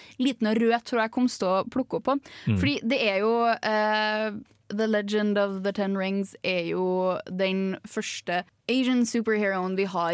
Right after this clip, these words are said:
Speaker 1: i, ehm, M C U og på en måte Hollywood sin, eh, superhero, eh, hva heter det nå?
Speaker 2: Ja, som main
Speaker 1: Bilde,
Speaker 2: ja.
Speaker 1: ja. Eh, som er superviktig og superbra,
Speaker 2: Mm.
Speaker 1: eh, og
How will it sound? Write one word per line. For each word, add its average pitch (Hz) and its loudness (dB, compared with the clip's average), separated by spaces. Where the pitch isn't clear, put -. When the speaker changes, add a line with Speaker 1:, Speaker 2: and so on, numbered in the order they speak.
Speaker 1:
i, 175 -4
ehm, 165 -2
M 247 2
C 233 -2
U 175 0
og 196 0
på - 0
en 196 2
måte 170 -2
Hollywood 175 -2
sin, 175 -2
eh, 160 -2
superhero, 180 0
eh, 170 -6
hva 180 -6
heter 170 -4
det 160 -6
nå? 170 -4
Speaker 2:
Ja, 120 2
som 110 2
main 101 2
Speaker 1:
Bilde, 131 0
Speaker 2:
ja. 175 2
Speaker 1:
ja. 175 2
Eh, 180 0
som 247 0
er 247 0
superviktig 233 0
og - -4
superbra, 214 -2
Speaker 2:
Mm. 226 2
Speaker 1:
eh, 240 4
og 240 2